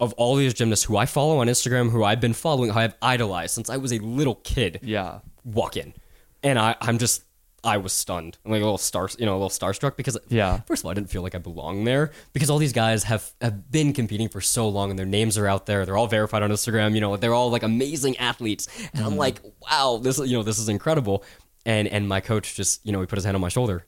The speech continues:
Speaker 1: and he was just like, he's like, "You know what? You're here. You, you belong here. Like, you don't forget that."
Speaker 2: Mm-hmm.
Speaker 1: And I think that's when, like, my, my, I, like, I started to feel a sense of, like, real, you know, calm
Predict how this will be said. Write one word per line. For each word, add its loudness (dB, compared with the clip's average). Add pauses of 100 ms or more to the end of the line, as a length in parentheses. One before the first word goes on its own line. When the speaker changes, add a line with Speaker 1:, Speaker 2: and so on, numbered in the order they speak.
Speaker 1:
and -8
he 0
was -4
just -6
like, -6
he's -10
like, -6
"You -6
know 0
what? -4
You're -6
here. -2 (180)
You, -6 (160)
you -6
belong 0
here. -6 (260)
Like, -6 (540)
you -10 (800)
don't 0
forget -6
that." -10 (160)
Speaker 2:
Mm-hmm. -6
Speaker 1:
And -8
I 0
think -4
that's -6
when, -8
like, -8
my, -8
my, -10 (100)
I, -12
like, -14
I -14
started -8
to -18
feel -10 (260)
a -12
sense -6
of, -14
like, -12
real, -16
you -14
know, -14 (1120)
calm -8